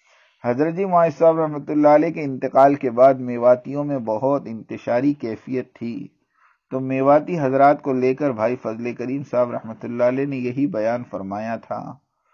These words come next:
और कहा था कि तुम लोग तो हजरत जी मौलाना इलियास साहब रहमतुल्लाह अलैह के अंसार हो, और हजरत जी तुम्हें इस कदर प्यार करते थे जिस तरह हुजूर अकरम सल्लल्लाहु अलैहि वसल्लम अंसार मदीना से करते थे,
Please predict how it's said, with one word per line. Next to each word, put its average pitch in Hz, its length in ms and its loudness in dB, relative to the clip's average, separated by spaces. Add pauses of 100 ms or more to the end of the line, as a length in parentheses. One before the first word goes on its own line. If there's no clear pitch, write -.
(280)
और 117 200 0
कहा 120 320 2
था 160 140 0
कि 175 160 -4
तुम 151 320 -6
लोग 160 400 0
तो 151 140 0
हजरत 131 380 0
जी 156 180 -4
मौलाना 143 300 -2
इलियास 127 360 2
साहब 143 280 2
रहमतुल्लाह 117 520 -4
अलैह 139 180 0
के 143 120 -8
अंसार 117 520 -2
हो, 110 460 -8 (480)
और 113 140 2
हजरत 135 360 -2
जी 180 180 -4
तुम्हें 165 260 -8
इस 151 120 -4
कदर 165 320 -4
प्यार 143 320 4
करते 127 400 -4
थे 143 160 0
जिस 135 220 -8
तरह 127 180 2
हुजूर 123 240 -2
अकरम 131 300 -6
सल्लल्लाहु 113 680 -2
अलैहि 110 240 -6
वसल्लम 117 540 -6
अंसार 110 480 -4
मदीना 110 440 -10
से 98 180 -12
करते 113 380 -10
थे, 107 320 -8